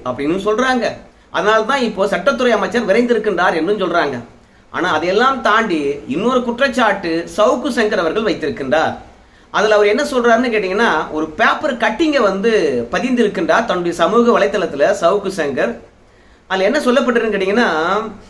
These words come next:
அமலாக்கத்துறையானது முதல்வரையும் துணை முதல்வரையும் குறிவைத்திருக்கிறது. "உண்மையாகவா?" அப்படின்னு கேட்கும்போது அந்த பேப்பர் கட்டிங் எடுத்து காட்டுறாரு சவுக்கு சங்கர். அந்த பேப்பர் கட்டிங்ல என்ன இருக்குன்னு கேட்டீங்கன்னா, டாஸ்மாக் நிறுவனத்தினுடைய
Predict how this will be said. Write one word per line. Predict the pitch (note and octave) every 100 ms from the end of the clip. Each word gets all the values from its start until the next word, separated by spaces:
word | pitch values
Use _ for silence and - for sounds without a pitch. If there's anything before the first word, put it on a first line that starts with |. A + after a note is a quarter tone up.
| - _ C3+
அமலாக்கத்துறையானது | A3 C#4 C4+ B3 A#3+ A3+ G3 E3+ D3 F3 G3+ G3 D3+ F3+
முதல்வரையும் | B3 B3+ B3 A#3+ C#4 C4
துணை | G3+ A#3
முதல்வரையும் | A#3+ A#3+ A#3 G#3 A#3+ B3+ - -
குறிவைத்திருக்கிறது. | A3+ A#3 G#3+ F#3+ F3+ F3 D3+ D3 F3 A#2 - - _ _ _ _ C3+
"உண்மையாகவா?" | G3 C#4 C4+ A#3+ A#3 A#3+
அப்படின்னு | F#3+ G#3
கேட்கும்போது | G3+ G3 F#3+ D#3 C#3 C#3+ E3+ F3 -
அந்த | C3 C#3 C3+
பேப்பர் | - A3+ A#3 A#3+
கட்டிங் | A3 G3+ F3
எடுத்து | E3 - -
காட்டுறாரு | E3 E3+ E3+ D3 C#3+
சவுக்கு | F#3+ F#3 G#3 G3+
சங்கர். | F#3 D3 A#2 - - - -
அந்த | A3+ A#3
பேப்பர் | - B3+ C#4
கட்டிங்ல | A#3+ A#3 A#3
என்ன | G3+ G3 A#3
இருக்குன்னு | G3 G#3+ G3
கேட்டீங்கன்னா, | D#3 D#3+ A3+ F3 D#3+ G3+ G#3+ - - - _
டாஸ்மாக் | F#3+ C4 C4 C4+ B3+ A3+
நிறுவனத்தினுடைய | A3+ A#3+ A#3 G#3 E3+ D3+ D3+